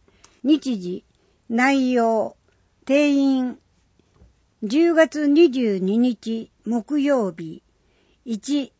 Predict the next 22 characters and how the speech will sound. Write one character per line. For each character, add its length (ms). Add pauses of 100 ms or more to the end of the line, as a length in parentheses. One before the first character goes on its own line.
(160)
午 200
前 400
九 200
時 160
五 200
十 180
分 400
か 160
ら 300
十 400
時 240
半。 360 (1600)
ウ 120
ェ 140
ブ 180
会 280
議 200
シ 200
ス 120
テ 180
ム 160
の 320